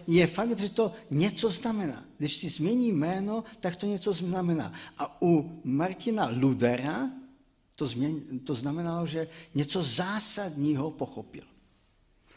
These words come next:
No ale ten text pokračuje. A my můžeme, můžeme prožít šok, opravdový šok. „Jako svobodný,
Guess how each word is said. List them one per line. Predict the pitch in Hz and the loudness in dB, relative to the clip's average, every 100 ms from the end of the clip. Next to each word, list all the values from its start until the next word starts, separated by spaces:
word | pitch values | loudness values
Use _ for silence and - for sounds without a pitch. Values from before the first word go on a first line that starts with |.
| - - | -10 -4
No | 175 | 0
ale | 175 175 | 0 0
ten | 185 165 | 0 0
text | - 110 - - - - - | 0 -2 0 -2 -4 -14 -10
pokračuje. | - - 101 - - - _ - - - | -10 -10 -14 -14 -18 -20 _ -20 -16 -2
A | 139 | 0
my | 185 | 2
můžeme, | 208 226 208 | 2 0 0
můžeme | 180 220 226 214 - - - | 0 2 0 0 -4 -16 -4
prožít | 165 196 214 202 | 0 2 0 -2
šok, | - 110 - | -2 -4 -2
opravdový | - 175 196 190 180 | -4 -4 -4 -2 -2
šok. | 175 - - - - _ _ _ _ _ _ - | -4 -8 -14 -20 -20 _ _ _ _ _ _ -2
„Jako | 160 180 170 | -2 0 -4
svobodný, | - - 214 254 196 165 147 190 233 | -2 0 0 0 0 4 4 4 0